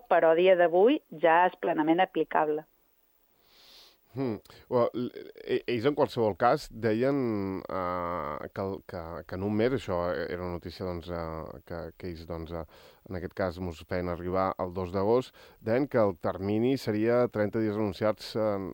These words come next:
Speaker 2: eh, a-, abans, doncs, eh, es fes aquesta modificació. Vostès corregeixen o, o neguen la major perquè diuen que ja, eh, s'ha d'aplicar, doncs, aquest, eh, aquest, eh, fondeig, eh, eh, regulat.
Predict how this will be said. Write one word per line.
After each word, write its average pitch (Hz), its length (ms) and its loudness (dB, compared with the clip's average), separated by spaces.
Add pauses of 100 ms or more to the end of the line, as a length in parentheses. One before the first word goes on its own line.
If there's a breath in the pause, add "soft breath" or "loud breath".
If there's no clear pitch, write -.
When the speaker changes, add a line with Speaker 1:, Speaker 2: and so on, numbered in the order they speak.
Speaker 2:
eh, 50 720 -12 (880)
a-, 104 160 -2
abans, 101 320 0
doncs, 107 240 -2
eh, 107 160 4 (320 loud breath)
es 101 80 -6
fes 107 160 -6
aquesta 107 480 0 (320)
modificació. 98 480 -2
Vostès 92 640 -4 (320)
corregeixen 110 640 0
o, 104 140 2 (100)
o 95 80 -2
neguen 107 240 2
la 107 80 0
major 104 160 2
perquè 120 240 0
diuen 110 160 0
que 101 160 -2
ja, 101 220 4 (340 soft breath)
eh, 95 240 -2
s'ha 107 240 0
d'aplicar, 107 480 0 (320 loud breath)
doncs, 101 320 0
aquest, 104 480 2
eh, 95 440 2 (120)
aquest, 98 320 -4
eh, 98 300 2 (100)
fondeig, 101 480 2 (240)
eh, 98 300 2 (420 loud breath)
eh, 90 300 -2 (180)
regulat. 101 480 2